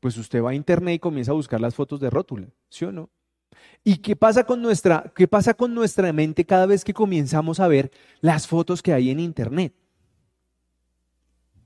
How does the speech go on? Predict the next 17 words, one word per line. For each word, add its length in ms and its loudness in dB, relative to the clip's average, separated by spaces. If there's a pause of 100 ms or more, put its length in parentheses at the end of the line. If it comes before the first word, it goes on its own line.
(1500)
Entonces, 680 2 (260)
¿nuestra 440 4
confianza 760 0 (1040)
la 240 4
depositamos 760 0
en 180 -2
Dios 320 2
en 100 0
el 80 0
momento 420 -2
de 100 -2
crisis 560 -6 (340)
o 120 8
la, 280 6
o 120 6
la 100 8
depositamos 880 0